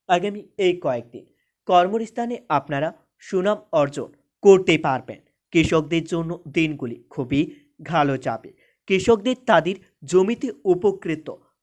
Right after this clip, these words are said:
হতে হবে। ব্যবসায় নতুন লোকের সাহায্য পেতে পারেন।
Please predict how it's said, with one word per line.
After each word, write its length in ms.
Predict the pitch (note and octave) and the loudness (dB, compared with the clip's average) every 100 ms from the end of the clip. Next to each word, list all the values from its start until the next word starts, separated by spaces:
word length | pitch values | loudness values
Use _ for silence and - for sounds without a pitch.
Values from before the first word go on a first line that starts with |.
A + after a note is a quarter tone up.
| - | 4
হতে 300 | F3+ F3+ E3+ C3+ | 4 6 2 2
হবে। 300 | A#2 - - _ _ - | -2 -10 -18 _ _ 0
ব্যবসায় 440 | D#3 D3 - D3+ D3 D#3 | 2 2 0 -6 -6 -4
নতুন 320 | D3+ D3+ D#3+ | -4 -4 -4
লোকের 340 | D#3 D#3 D#3+ D#3 _ _ | -4 -4 -6 -8 _ _
সাহায্য 420 | - E3 E3 - A#2+ - _ _ _ | 0 2 0 -8 -16 -20 _ _ _
পেতে 280 | G#3 G3 F3+ | 6 6 4
পারেন। 360 | D3+ C#3+ B2+ | -2 -6 -8